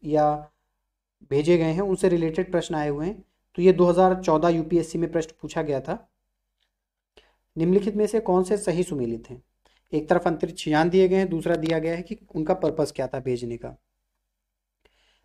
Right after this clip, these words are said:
पहला है कैसनी ह्यूजेंस, शुक्र की परिक्रमा करना और डेटा को पृथ्वी तक पहुंचाना। दूसरा है मैसेंजर,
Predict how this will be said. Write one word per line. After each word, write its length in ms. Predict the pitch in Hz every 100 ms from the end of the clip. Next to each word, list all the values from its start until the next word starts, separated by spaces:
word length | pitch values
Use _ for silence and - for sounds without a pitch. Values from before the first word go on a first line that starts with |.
| -
पहला 280 | 170 180 214
है 360 | 202 220 226 _ _ _ -
कैसनी 440 | 165 165 190 208
ह्यूजेंस, 560 | 156 151 151 117 - - _ _ _ _ _ _ _ _ -
शुक्र 360 | - 220 233
की 160 | - 214
परिक्रमा 500 | 208 208 208 202 208
करना 280 | 208 208 208
और 120 | 190
डेटा 280 | 170 160 190
को 120 | 208
पृथ्वी 320 | 190 175 185
तक 180 | 202 202
पहुंचाना। 500 | 143 139 127 120 123 _ _ _ _ _ _ _ _ _ _ _ _ _ _ 147
दूसरा 320 | 185 202 220
है 280 | 208 220 196
मैसेंजर, 600 | 156 151 170 165 160